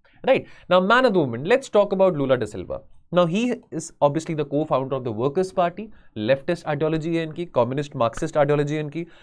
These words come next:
इससे पहले भी ये प्रेसिडेंट सर्व कर चुके हैं, दो हज़ार तीन से लेके दो हज़ार छः में इनका एक कार्यकाल था, दो हज़ार सात से लेके दो हज़ार दस का इनका एक कार्यकाल था, और अब ये इनका सेकंड प्रेसिडेंशियल टर्म है, लेकिन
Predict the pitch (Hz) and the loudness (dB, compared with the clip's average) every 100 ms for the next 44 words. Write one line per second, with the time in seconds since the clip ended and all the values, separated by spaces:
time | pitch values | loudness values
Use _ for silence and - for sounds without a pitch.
0 | _ 131 123 151 123 127 147 160 156 143 | _ -10 -2 -2 0 -2 -2 -2 -2 -2
1 | 127 131 147 143 143 143 139 143 143 160 | -2 -4 -6 -2 -2 0 -2 -4 -6 -8
2 | 139 120 123 139 135 139 156 156 143 131 | -2 -2 2 0 0 -6 -8 -6 -6 -6
3 | 127 123 123 123 - 123 127 123 117 117 | -4 -4 -4 -6 -4 -4 -4 -8 -8 -6
4 | 110 147 139 151 151 156 - - - - | -2 -2 -2 -2 -6 -6 -14 -18 -20 -20
5 | - 123 127 127 123 139 143 160 147 139 | -8 -2 2 2 2 4 2 0 -4 -4
6 | 127 120 123 104 143 151 127 120 117 147 | -4 -2 -2 -4 -4 -4 -6 -8 -2 -2
7 | 151 156 151 185 208 143 131 139 135 139 | 0 -2 -4 -4 -4 -4 -2 -2 2 0
8 | 135 _ _ - - 170 214 196 175 175 | 0 _ _ -4 0 0 2 2 4 2
9 | 175 214 208 190 240 226 214 | 0 0 0 0 0 -2 -4